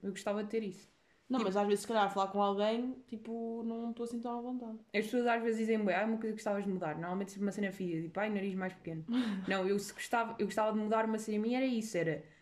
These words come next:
Speaker 1: agora estás aqui num palco, vais falar quarenta minutos e estás tranquila. Era isso que eu gostava de ter.
Speaker 2: Pronto.
Speaker 1: Pronto, e deixo assim com a minha amargura da minha vida, é essa.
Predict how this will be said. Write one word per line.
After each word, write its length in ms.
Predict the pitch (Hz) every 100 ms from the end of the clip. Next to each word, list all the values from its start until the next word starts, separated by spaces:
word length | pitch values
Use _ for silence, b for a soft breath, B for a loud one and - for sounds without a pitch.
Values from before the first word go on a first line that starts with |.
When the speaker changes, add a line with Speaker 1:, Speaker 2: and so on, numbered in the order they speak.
| b
Speaker 1:
agora 180 | - 254
estás 240 | 285 285 247
aqui 180 | -
num 160 | 247 220
palco, 260 | 196 165 160
vais 140 | 190
falar 180 | 202 208
quarenta 260 | 208 208 208
minutos 340 | 214 233 233
e 20 | 240
estás 300 | 247 240 -
tranquila. 520 | 247 247 226 180 175 -
Era 140 | 202 220
isso 140 | 220
que 80 | 226
eu 40 |
gostava 400 | 214 - 175 165 165 -
de 120 | 170
ter. 280 | - 165 156 - _ _ _ _ _ _
Speaker 2:
Pronto. 260 | - 185 180 - _
Speaker 1:
Pronto, 220 | 190 170 165
e 60 | 185
deixo 220 | 190 190
assim 420 | 185 202 196 190
com 80 | -
a 20 | 196
minha 160 | 190
amargura 500 | 185 185 185 180 180
da 80 | 180
minha 180 | 180 175
vida, 240 | 180 180 185
é 80 |
essa. 240 | 185 170